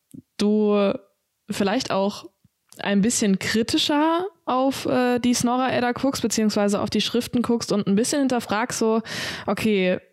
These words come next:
hat er das vielleicht auch abgeschrieben? Ist das vielleicht alles nicht so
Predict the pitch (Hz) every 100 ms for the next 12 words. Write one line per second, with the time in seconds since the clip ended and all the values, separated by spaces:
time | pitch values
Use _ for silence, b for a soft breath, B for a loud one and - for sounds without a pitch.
0 | - 185 170 156 240 - 247 240 233 -
1 | - - 247 240 214 - 262 - 254 247
2 | 240 - 226 240 233 226 - 220 214 214
3 | 214